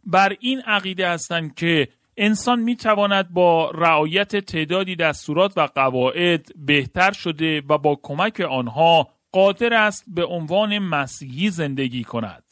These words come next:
همچنین اصل اساسی عادل شمرده شدن به وسیله ایمان نیز دیگر اهمیت زیادی ندارد و معمولاً موعظه و پیامی بر طبق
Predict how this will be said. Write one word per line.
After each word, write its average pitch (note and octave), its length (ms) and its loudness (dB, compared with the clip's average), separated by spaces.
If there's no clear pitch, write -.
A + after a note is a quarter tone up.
همچنین E3 720 2
اصل F3+ 480 0
اساسی D3+ 640 0
عادل D3 440 2
شمرده C#3+ 540 -2
شدن D3+ 640 2
به D3+ 140 -2
وسیله D3 680 -2
ایمان D3+ 360 0
نیز D#3 400 -2
دیگر D#3+ 460 2
اهمیت C#3 720 -2
زیادی D3 540 0
ندارد D3+ 760 2
و A#3 100 2
معمولاً A3+ 540 2
موعظه G3+ 920 0
و F3 100 2
پیامی G3 680 -2
بر D#3 220 2
طبق F3+ 720 0